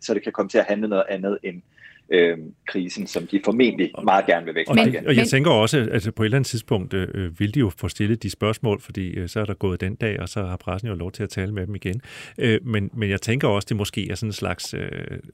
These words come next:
Speaker 2: tavs demonstration, kan man sige, i forhold til en markering i forhold til pressen, ikke? At man, øh,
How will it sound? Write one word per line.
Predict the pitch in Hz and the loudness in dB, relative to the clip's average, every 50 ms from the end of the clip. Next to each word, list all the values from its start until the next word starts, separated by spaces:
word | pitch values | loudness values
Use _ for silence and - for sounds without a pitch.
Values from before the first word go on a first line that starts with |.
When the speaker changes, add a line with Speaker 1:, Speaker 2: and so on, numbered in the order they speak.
| - - - | -20 -14 -4
Speaker 2:
tavs | - 139 143 156 - - | 0 0 0 0 0 -2
demonstration, | - 180 156 151 - - 156 - - 208 208 208 139 - - - | -2 -2 -2 -2 0 0 0 2 4 2 2 2 -4 -12 -12 -8
kan | - 135 | -6 -4
man | 110 101 | -4 -4
sige, | 95 - - 110 95 | -4 -4 -6 -6 -4
i | - 98 95 | -4 -6 -4
forhold | - 113 98 98 107 107 | -2 -2 0 0 -2 -2
til | - - 107 101 95 - | -4 -4 -4 -4 -4 -4
en | 107 98 | -4 -4
markering | 92 92 - - - 127 131 - - 107 95 - - | -4 -4 -4 -2 -2 -2 -2 -2 -4 -6 -6 -8 -10
i | 90 | -10
forhold | - 92 90 87 92 | -8 -8 -8 -6 -8
til | - - | -8 -12
pressen, | - - 107 107 - - - 113 110 | -12 -10 -8 -8 -8 -8 -8 -8 -8
ikke? | 113 - _ - - - - - _ | -10 -10 _ -20 -20 -20 -20 -14 _
At | - - - | -10 -6 -6
man, | 95 92 90 90 | -4 -4 -2 -4
øh, | 90 | -4